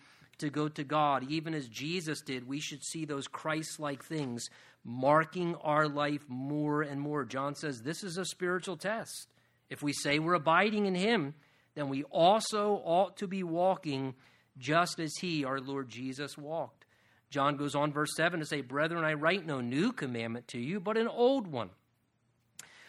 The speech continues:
which you've had," notice, "from the beginning." The old commandment is the word which you heard from the beginning. So thinking about, I think, the great love of God that was displayed powerfully, most clearly in the Lord Jesus,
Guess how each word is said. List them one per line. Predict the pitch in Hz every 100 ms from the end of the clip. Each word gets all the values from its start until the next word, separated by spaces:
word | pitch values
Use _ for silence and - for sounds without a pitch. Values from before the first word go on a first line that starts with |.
| -
which | 160 269 269
you've | 233 175
had," | 233 269 185 185
notice, | 220 208 196 - - 220
"from | 214 233 240 - 190
the | 196
beginning." | 180 208 202 202 139 87 _ _ _ - -
The | 196
old | 202 202 294 269
commandment | 277 262 214 180 202
is | 180 185
the | 175
word | 175 202 254 196 185 180
which | 190 -
you | 180
heard | 151 220 247 156 147 165 160 - - _
from | - - 196 220 208
the | 170 165 165 165 151
beginning. | 190 175 254 254 113
So | - 190
thinking | - 330 330 320
about, | 214 170 202 -
I | 175 277
think, | 202 190
the | 180
great | 147 139 196 277 185
love | 185 185
of | 185 131
God | 117 98 131 233 - - _
that | 175 175
was | 180 -
displayed | 175 - 196 190 160
powerfully, | - 214 240 320 233 - 117 131 196 -
most | 160 156 226 302 -
clearly | - 254 262 180 165 170 -
in | 214 240
the | 220
Lord | 196 190 139
Jesus, | 220 262 - 131 160